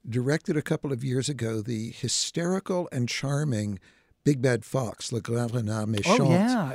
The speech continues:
Speaker 2: yeah.
Speaker 1: you know, that we all loved. It was made
Speaker 2: Really
Speaker 1: on a
Speaker 2: fun.
Speaker 1: shoestring. It was hysterically funny.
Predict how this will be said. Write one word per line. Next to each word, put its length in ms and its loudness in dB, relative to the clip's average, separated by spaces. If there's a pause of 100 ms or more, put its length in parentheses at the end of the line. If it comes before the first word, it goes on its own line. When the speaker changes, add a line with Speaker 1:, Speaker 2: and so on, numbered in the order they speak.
Speaker 2:
yeah. 200 0
Speaker 1:
you 80 2
know, 100 4
that 180 -2
we 140 0
all 340 2
loved. 460 2
It 80 -8
was 180 -6
made 220 2
Speaker 2:
Really 160 6
Speaker 1:
on 80 2
a 40 2
Speaker 2:
fun. 200 2
Speaker 1:
shoestring. 720 0
It 100 -6
was 320 -6
hysterically 760 -2
funny. 500 -2